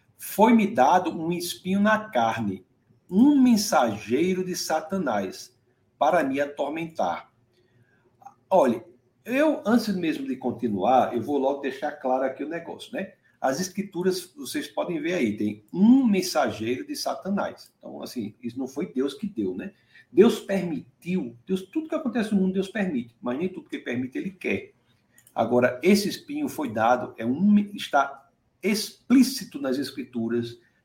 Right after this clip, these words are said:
que é um mensageiro de Satanás.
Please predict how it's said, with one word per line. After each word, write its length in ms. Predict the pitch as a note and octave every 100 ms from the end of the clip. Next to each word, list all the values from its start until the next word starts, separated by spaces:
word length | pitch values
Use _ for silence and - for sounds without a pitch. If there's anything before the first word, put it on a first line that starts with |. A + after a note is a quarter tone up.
| _ _
que 100 | C3
é 200 | C3 C3 F3
um 280 | G3 A#3+
mensageiro 840 | F3 F#3 - F#3 A#2+ C3 C#3 D3 A#2
de 380 | A#2+ C3 C#3+ - _ _ _
Satanás. 1040 | - - A#2+ - E3 B2 E2+ - -